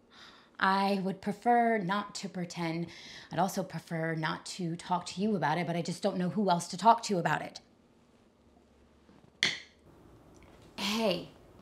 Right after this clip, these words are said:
I'm not crying. It's just, I can't talk to my family about this. They'll just gloat. They never liked Andrew. He wasn't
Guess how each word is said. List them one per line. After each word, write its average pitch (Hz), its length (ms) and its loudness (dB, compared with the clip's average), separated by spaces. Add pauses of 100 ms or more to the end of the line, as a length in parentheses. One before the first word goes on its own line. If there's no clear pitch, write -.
(800)
I'm 196 140 2
not 190 300 2 (600)
crying. 131 440 -2 (1200)
It's - 200 -2
just, 185 300 -2
I 196 120 2
can't 226 440 -2 (540)
talk 220 280 6
to 202 120 -2
my 185 160 0
family 170 380 0
about 151 260 0
this. 151 160 -6
They'll 165 180 -2
just 147 260 -6
gloat. 139 400 -8 (840)
They 214 120 2
never 202 220 4
liked 180 280 2
Andrew. 165 540 -2 (560)
He 240 140 0
wasn't 220 440 2